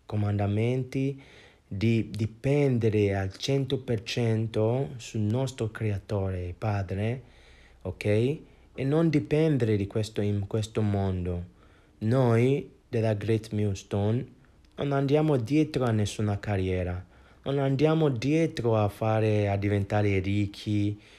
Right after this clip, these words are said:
non andiamo dietro a comprarci case o chissà cosa, perché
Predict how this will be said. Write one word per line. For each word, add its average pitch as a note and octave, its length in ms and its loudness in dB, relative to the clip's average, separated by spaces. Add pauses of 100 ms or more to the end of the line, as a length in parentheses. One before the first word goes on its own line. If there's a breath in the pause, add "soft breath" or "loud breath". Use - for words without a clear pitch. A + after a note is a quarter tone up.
(140 loud breath)
non B2+ 160 0
andiamo C#3 400 4
dietro C#3 500 0
a A#2+ 60 -2
comprarci G#2+ 680 -2
case G2 500 0
o F#2+ 80 0
chissà F#2 380 -4
cosa, F#2 360 -2
perché G2 640 -2